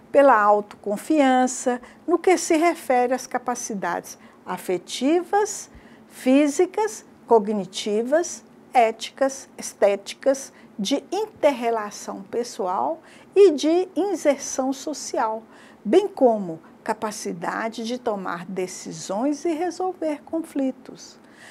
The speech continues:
Mais uma vez, alertamos a fim de que não construam uma visão ingênua, achando que nesses objetivos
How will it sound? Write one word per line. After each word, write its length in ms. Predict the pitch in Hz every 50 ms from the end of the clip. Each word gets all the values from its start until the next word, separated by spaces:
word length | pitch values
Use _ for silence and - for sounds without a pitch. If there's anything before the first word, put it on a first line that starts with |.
| - - - -
Mais 560 | 196 196 202 196 196 202 190 185 180 170 - 190
uma 240 | 185 180 185 185
vez, 580 | 170 - - 175 170 185 214 269 269 - - - - - - - - -
alertamos 1120 | - - 247 269 285 285 277 - - - - 220 208 196 208 220 233 254 294 294 - - - - - - -
a 140 | - 233 254
fim 360 | 247 - - 302 320 320 311
de 200 | 262 254 285 277
que 420 | - - - 233 208 196 165 156 - - - - - - -
não 600 | 208 208 202 196 190 185 185 202 233 277 330 370
construam 960 | - - 311 269 247 - - - - - 220 208 208 226 240 247 262 262 262
uma 360 | 262 254 247 247 254 254 247
visão 760 | 240 233 247 233 214 190 - - - 196 196 202 214 226 - -
ingênua, 920 | 247 240 233 190 170 - - 220 247 247 233 214 196 180 156 - 156 - - - - - - - -
achando 960 | - 208 214 - - - - - 240 233 247 247 233 214 185 170 170 175 170 - - - _ -
que 160 | - 247 240
nesses 600 | 233 226 226 254 285 302 294 - - 247 208 -
objetivos 1160 | 220 202 185 202 185 185 180 170 175 - - - 247 262 285 269 226 196 196 180 165 - -